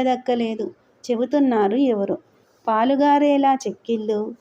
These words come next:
దంతపు బొమ్మ లాంటి బిడ్డ. చూస్తుంటే దుఃఖం పొంగుకు వచ్చింది రాధకు. ఏం పాపం చేశాడని ఈ బిడ్డకు ఇంత శిక్ష? ఆ తల్లికి ఎంత కడుపు కోత! వెక్కిళ్ళు పెడుతూ ఏడ్చేసింది రాధ. మా రాధ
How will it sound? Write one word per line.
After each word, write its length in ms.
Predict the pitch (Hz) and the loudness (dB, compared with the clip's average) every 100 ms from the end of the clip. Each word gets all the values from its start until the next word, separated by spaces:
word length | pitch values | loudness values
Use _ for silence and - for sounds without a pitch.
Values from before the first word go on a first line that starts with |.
| - | -6
దంతపు 420 | 202 214 269 262 | -2 -2 -2 -4
బొమ్మ 340 | 269 269 262 262 | -2 -2 0 0
లాంటి 400 | 247 233 220 254 | 0 -2 -4 -6
బిడ్డ. 280 | 214 190 190 - _ _ _ 233 | -6 -6 -10 -10 _ _ _ -4
చూస్తుంటే 600 | 240 247 294 262 233 240 | -4 -2 0 0 0 -2
దుఃఖం 480 | 202 233 - 269 262 | -4 -6 -6 -2 -2
పొంగుకు 540 | 226 202 214 254 277 | -2 -2 -2 -2 -2
వచ్చింది 540 | 233 226 220 202 208 254 | -2 -4 -8 -4 -2 -2
రాధకు. 500 | 220 185 208 196 - _ _ _ _ | -2 -4 -4 -10 -14 _ _ _ _
ఏం 260 | 226 247 262 | -2 0 0
పాపం 440 | 254 233 247 240 233 | 0 0 -2 -6 -4
చేశాడని 720 | 226 226 233 226 226 220 220 - 240 | -4 -4 -4 -4 -4 -6 -8 -8 -4
ఈ 160 | 262 | -2
బిడ్డకు 540 | 226 214 202 269 254 247 | -2 -4 -2 -2 -2 -2
ఇంత 280 | 214 208 | -4 -4
శిక్ష? 300 | 240 254 240 240 196 - _ _ - | -6 -6 -8 -6 -6 -8 _ _ -4
ఆ 140 | 262 277 | 0 0
తల్లికి 520 | 269 202 214 240 240 | 0 0 -2 -4 -4
ఎంత 380 | 247 220 202 208 | -2 -2 -4 -6
కడుపు 400 | 202 185 202 233 | -4 -4 -4 -6
కోత! 480 | 233 220 220 208 214 _ _ _ 220 | -6 -4 -4 -6 -10 _ _ _ -6
వెక్కిళ్ళు 500 | 233 - 311 294 285 | -6 -2 0 2 2
పెడుతూ 460 | 247 202 - 247 | 0 -2 -2 0
ఏడ్చేసింది 800 | 269 208 196 233 233 220 196 220 | 0 -2 -2 -4 -2 -4 -2 -2
రాధ. 260 | 254 196 196 - _ - _ _ 277 | 0 0 -2 -6 _ -20 _ _ 0
మా 180 | 302 | 2
రాధ 300 | 294 226 247 | 2 0 0